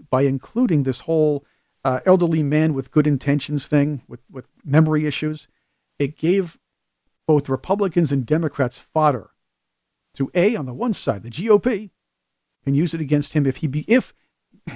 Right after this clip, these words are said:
if he somehow still is the Dems candidate, but he also gave the Democrats an out, an out to remove Biden from the ticket and bring in somebody of their own choice.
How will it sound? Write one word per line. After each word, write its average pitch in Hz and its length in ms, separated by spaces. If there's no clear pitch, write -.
if 277 340
he 175 120
somehow 147 480
still 156 380
is 156 180
the 143 80
Dems 131 300
candidate, 151 460
but 165 80
he 196 80
also 269 260
gave 165 220
the 139 60
Democrats 147 540
an 120 60
out, 117 220
an - 100
out 202 280
to 180 100
remove 147 420
Biden 147 380
from 147 100
the 135 80
ticket - 420
and 120 160
bring 170 400
in 160 220
somebody 139 640
of 123 200
their 135 240
own 127 240
choice. - 600